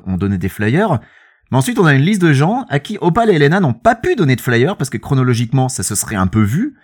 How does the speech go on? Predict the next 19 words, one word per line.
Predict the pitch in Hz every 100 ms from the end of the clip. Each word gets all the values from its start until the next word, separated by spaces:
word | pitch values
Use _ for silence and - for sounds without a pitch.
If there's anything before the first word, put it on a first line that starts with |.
| _ _ -
Alors | 107
je | 110
me | 127
suis | 139
dit, | 131
tiens, | 190 196
Ernest | 135 147 202
a | 127
des |
scrupules | 113 - 233 160 185
maintenant | 127 143
sur | 143
la | 113
chronologie, | 131 120 113 160
j'ai | 151
mal | 117 202
à | 196
mon | 160
Ernest. | 120 110 185 -